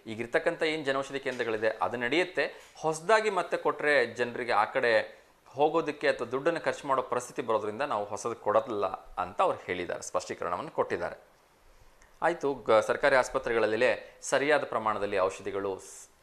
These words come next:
ಸರಪಳೆ ಆಗ್ಲಿ ಅಂತ ನಾವು ಕೇಳ್ಕೊಳ್ಳೋಣ. ಅಮೇರಿಕದವ್ರದ್ದು ಎ-, ಸದಾ ಒಂದಿಲ್ಲ ಒಂದು ಕಿರಿಕ್ ನಮ್ಮ ಭಾರತದ ಜೊತೆ ಇದ್ದೇ ಇರುತ್ತೆ. ಏನಾದರೂ ಒಂದು ಎಡವಟ್ಟು ಮಾಡ್ತಾರೆ.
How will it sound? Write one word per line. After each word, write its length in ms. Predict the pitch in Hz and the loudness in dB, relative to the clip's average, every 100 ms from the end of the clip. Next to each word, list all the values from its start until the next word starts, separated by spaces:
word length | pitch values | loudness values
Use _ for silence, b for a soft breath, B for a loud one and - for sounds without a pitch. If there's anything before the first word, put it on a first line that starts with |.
| - | -4
ಸರಪಳೆ 560 | 120 110 - 113 107 - | 0 0 -2 2 2 4
ಆಗ್ಲಿ 560 | 107 135 123 113 101 - | 4 4 0 -6 -6 -8
ಅಂತ 180 | 92 110 | -6 -2
ನಾವು 460 | 107 90 90 95 - - _ _ - | -2 -2 -4 -8 -10 -20 _ _ -4
ಕೇಳ್ಕೊಳ್ಳೋಣ. 400 | 101 90 82 85 - _ _ _ _ - _ _ _ _ b b b b - | -2 -2 -6 -6 -14 _ _ _ _ -20 _ _ _ _ b b b b 2
ಅಮೇರಿಕದವ್ರದ್ದು 720 | 131 175 180 156 147 147 120 | 2 2 0 0 2 2 2
ಎ-, 120 | 110 | -4
ಸದಾ 440 | 110 113 123 143 | -2 4 6 8
ಒಂದಿಲ್ಲ 400 | 151 135 131 131 | 6 4 -2 2
ಒಂದು 320 | 131 120 117 110 | 2 2 -4 -8
ಕಿರಿಕ್ 380 | - 131 127 | -6 -6 -4
ನಮ್ಮ 160 | 123 104 | -6 0
ಭಾರತದ 320 | 95 98 107 | 2 2 0
ಜೊತೆ 280 | 98 98 98 | -4 -6 -6
ಇದ್ದೇ 240 | 92 110 | -4 0
ಇರುತ್ತೆ. 280 | 113 101 - | 0 0 -6
ಏನಾದರೂ 440 | 95 120 139 139 135 | -4 2 2 2 0
ಒಂದು 180 | 127 | -2
ಎಡವಟ್ಟು 340 | 104 113 117 113 | -2 0 -2 -2
ಮಾಡ್ತಾರೆ. 600 | 104 101 101 101 - - | -2 0 0 0 -4 -12